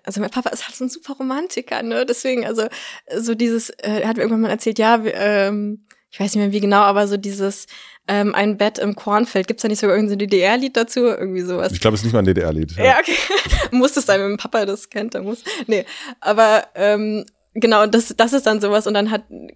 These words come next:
Speaker 1: klar ist da irgendwie so ein Kopfkino, ähm, wie er dann da in irgendeinem schönen Kornfeld, ich kenn ihn halt, ne, wie er dann da eine tolle Picknickdecke und dann hat er noch irgendwelche Blumen gepflückt und dann,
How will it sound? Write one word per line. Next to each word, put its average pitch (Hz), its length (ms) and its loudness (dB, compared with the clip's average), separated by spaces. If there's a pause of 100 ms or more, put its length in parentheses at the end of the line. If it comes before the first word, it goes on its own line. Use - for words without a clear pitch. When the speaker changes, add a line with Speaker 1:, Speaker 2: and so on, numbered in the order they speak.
Speaker 1:
klar 220 260 2
ist - 80 0
da - 60 0
irgendwie 208 180 -2
so 208 60 0
ein 208 80 0
Kopfkino, 196 720 -2 (120)
ähm, 190 480 -6
wie 117 320 -10
er 185 100 4
dann 208 160 0
da 202 160 0
in 196 180 -4
irgendeinem 208 460 -2
schönen 202 260 -2
Kornfeld, 202 680 2 (120)
ich 214 260 -8
kenn 262 200 0
ihn 220 180 0
halt, 180 180 -2
ne, 220 140 0
wie 208 40 0
er 196 80 4
dann 202 120 0
da 196 80 0
eine 196 140 -4
tolle - 220 -6 (300)
Picknickdecke 220 760 0
und 196 80 -2
dann 202 140 0
hat 208 100 -4
er 214 60 -2
noch 202 120 -4
irgendwelche 196 260 -2
Blumen 226 300 0
gepflückt 214 440 -2
und 190 80 -2
dann, 196 240 0